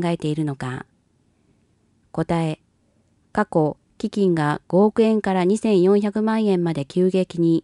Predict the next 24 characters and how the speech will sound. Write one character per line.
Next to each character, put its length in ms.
減 180
少 220
し 80
た 140
と 120
い 120
う 100
状 180
況 240
が 120
あ 40
り 120
ま 120
し 80
た 120
の 120
で、 300
こ 140
ち 100
ら 120
と 120
し 60
て 160
は 260